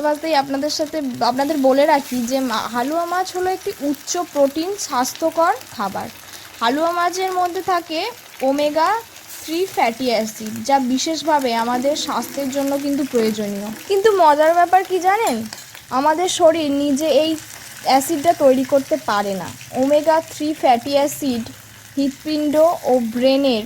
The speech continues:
কার্যকারিতা নিম্ন প্রদাহ এবং হৃদরোগের ঝুঁকির জন্য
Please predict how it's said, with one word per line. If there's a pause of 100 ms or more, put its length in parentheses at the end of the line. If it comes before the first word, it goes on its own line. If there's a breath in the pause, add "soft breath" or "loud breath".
(240)
কার্যকারিতা (400)
নিম্ন (140)
প্রদাহ (280)
এবং (440 loud breath)
হৃদরোগের (100)
ঝুঁকির (100)
জন্য